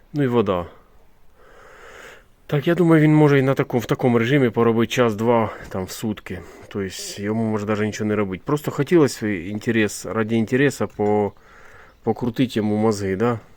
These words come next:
Як він буде там тягнути. Ну, я думаю, він більше, більше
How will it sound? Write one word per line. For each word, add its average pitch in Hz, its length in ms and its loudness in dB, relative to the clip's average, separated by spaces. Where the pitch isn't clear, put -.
Як 110 260 -2
він 104 160 0
буде 113 260 0
там 95 260 -2
тягнути. 113 480 0
Ну, 113 160 0
я 156 120 4
думаю, 151 320 6
він 139 60 0
більше, 139 640 2
більше 127 920 0